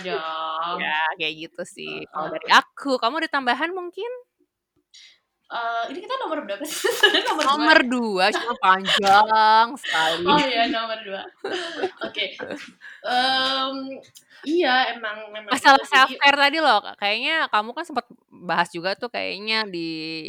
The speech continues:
Speaker 2: apa,
Speaker 1: Apa?
Speaker 2: Instagram kita,
Speaker 1: Oh.
Speaker 2: kalau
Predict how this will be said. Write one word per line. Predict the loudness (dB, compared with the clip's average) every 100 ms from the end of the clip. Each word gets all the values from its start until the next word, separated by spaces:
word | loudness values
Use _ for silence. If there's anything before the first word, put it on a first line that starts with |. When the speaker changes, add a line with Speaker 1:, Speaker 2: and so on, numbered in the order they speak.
| -12 -10
Speaker 2:
apa, | -8 -6 -8
Speaker 1:
Apa? | -10 -18 -20 -10
Speaker 2:
Instagram | -10 -8 -4 -2 0 0 0 -4 -14 -20 -20 _
kita, | -10 -10 _ 0 0 2 0
Speaker 1:
Oh. | -2 -4
Speaker 2:
kalau | -2 0